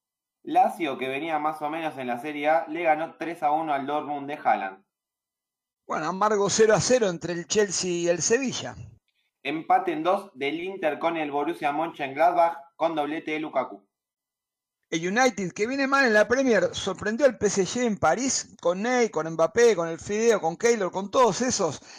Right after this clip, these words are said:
Speaker 2: ganándole dos uno con gol sobre el final del bueno de Marcus Rashford.
Speaker 1: El Liverpool le ganó en Amsterdam uno a cero al Ajax con gol de Tagliafico en contra.
Speaker 2: Y la noticia le dio el Shakhtar ucraniano, que le ganó tres a dos al Madrid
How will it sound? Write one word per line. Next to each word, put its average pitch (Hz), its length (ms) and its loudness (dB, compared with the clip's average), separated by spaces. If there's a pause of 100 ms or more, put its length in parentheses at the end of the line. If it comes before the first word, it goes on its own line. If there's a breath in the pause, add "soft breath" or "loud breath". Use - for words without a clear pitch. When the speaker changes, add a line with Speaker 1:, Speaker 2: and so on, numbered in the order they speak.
Speaker 2:
ganándole 190 440 2
dos 214 300 0
uno 220 340 0
con 175 180 -2
gol 202 200 0
sobre 214 200 -2
el 214 60 -2
final 220 260 0
del 196 200 0
bueno 220 320 2
de 190 100 6
Marcus 190 500 -2
Rashford. 156 540 0 (800)
Speaker 1:
El 147 240 -2
Liverpool 151 520 -2
le 175 120 0
ganó 165 320 2
en 165 80 -2
Amsterdam 151 540 0
uno 165 180 -4
a 151 80 -2
cero 160 180 -4
al 156 100 0
Ajax 170 520 -2
con 135 180 -4
gol 151 240 -2
de 127 260 -4
Tagliafico 139 720 -2
en 139 120 -10
contra. 98 360 -12 (840)
Speaker 2:
Y 214 80 -4
la 240 80 4
noticia 247 340 2
le 226 120 4
dio 254 80 6
el 247 80 6
Shakhtar 240 360 4
ucraniano, 226 540 2
que 180 60 -2
le 190 80 0
ganó 226 320 2
tres 269 360 2
a 208 120 6
dos 247 200 4
al 196 160 2
Madrid 214 400 2